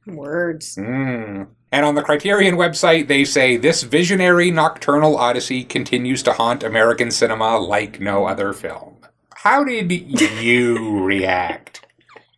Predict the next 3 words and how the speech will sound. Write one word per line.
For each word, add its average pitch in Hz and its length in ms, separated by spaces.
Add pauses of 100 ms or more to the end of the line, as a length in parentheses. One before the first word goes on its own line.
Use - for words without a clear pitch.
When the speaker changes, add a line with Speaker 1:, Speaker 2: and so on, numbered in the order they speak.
(180)
Speaker 2:
to 156 200
Eraserhead? 98 1040 (2500)
Speaker 1:
Uh, 254 880